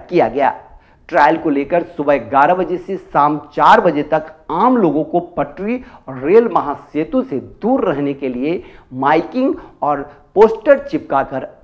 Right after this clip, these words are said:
अपील किया गया। अयोध्या में राम मंदिर के भूमि पूजन में पटना के महावीर मंदिर की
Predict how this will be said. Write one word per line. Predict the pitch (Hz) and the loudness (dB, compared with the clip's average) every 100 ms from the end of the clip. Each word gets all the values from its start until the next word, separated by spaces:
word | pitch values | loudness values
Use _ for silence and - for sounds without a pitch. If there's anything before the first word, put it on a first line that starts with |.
| 165 | 0
अपील | - 226 127 - - | 2 2 0 -4 0
किया | 139 113 | 2 2
गया। | 147 131 - - _ - _ _ _ _ _ _ _ - | 2 0 -2 -20 _ -20 _ _ _ _ _ _ _ 0
अयोध्या | 190 226 214 262 | 8 8 8 4
में | 277 269 | 6 6
राम | 226 190 214 | 8 6 4
मंदिर | 214 233 | -2 -4
के | 214 240 | -4 -4
भूमि | 151 156 226 | -2 0 0
पूजन | - 185 160 | 0 -2 0
में | 170 190 | 0 -2
पटना | 190 151 180 196 | 0 -2 0 -4
के | 190 202 | -2 -6
महावीर | 151 117 131 139 220 247 | -6 -4 -4 -2 -2 0
मंदिर | 202 170 170 | -2 0 -2
की | 165 170 | -2 -4